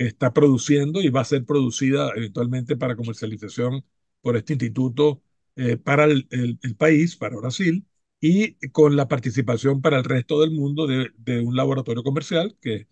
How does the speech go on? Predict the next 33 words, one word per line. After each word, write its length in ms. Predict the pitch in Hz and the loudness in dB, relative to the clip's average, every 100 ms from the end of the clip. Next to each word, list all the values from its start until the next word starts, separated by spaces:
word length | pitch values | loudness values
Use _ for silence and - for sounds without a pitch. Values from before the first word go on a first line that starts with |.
| _ _ - | _ _ -8
eh, 180 | 120 | -6
Merck 240 | 113 120 117 | -2 -2 -2
Sharp 200 | 135 135 | -4 -4
and 120 | 147 | -2
Dohme, 280 | 139 139 175 - _ _ | -2 -2 -4 -8 _ _
que 120 | - 120 | -8 -6
también 420 | 113 120 139 135 | -4 -2 -2 -2
va, 220 | 120 113 _ _ | -2 -4 _ _
está 260 | 123 - 127 | -10 -4 -4
involucrado 640 | 120 135 113 117 120 135 | 0 0 0 -2 0 0
en 60 | |
el 80 | 131 | 0
desarrollo 640 | 120 - 107 110 117 131 - _ _ | -4 -6 -6 -2 0 -2 -4 _ _
de, 380 | 123 123 117 - | -6 -4 -2 -4
de 280 | 117 117 123 | -6 -4 -2
esta 400 | 117 - 139 117 | -2 0 0 0
plataforma 880 | - 131 113 - 123 123 135 135 - _ - | -2 -4 -2 -2 -2 0 0 -2 -4 _ -8
vacunal 580 | 127 120 117 120 147 | -6 -2 0 2 0
con 220 | - 196 156 | -2 -2 0
alguna 260 | 127 143 | 2 2
variante 640 | 135 127 131 131 127 143 - _ - | 2 2 2 2 2 0 0 _ -6
discreta 580 | 120 147 127 117 135 | -4 -2 -2 0 0
en 120 | 131 120 | 2 -2
la 100 | 104 | -4
cepa 500 | 135 120 - 123 - _ _ | -4 -4 -2 -4 -6 _ _
incluida 800 | 147 117 120 113 113 120 127 104 _ _ | -6 -4 -2 0 2 2 0 -2 _ _
en 120 | 127 113 | -10 -8
su, 220 | 127 123 - | -8 -10 -8
en 140 | 117 | -8
su, 580 | - 110 107 - - - _ _ _ - | -6 -6 -4 -6 -8 -10 _ _ _ -10
en 140 | 120 | -8
su 120 | - | -8
producto. 460 | 98 107 110 - _ | -4 0 0 -2 _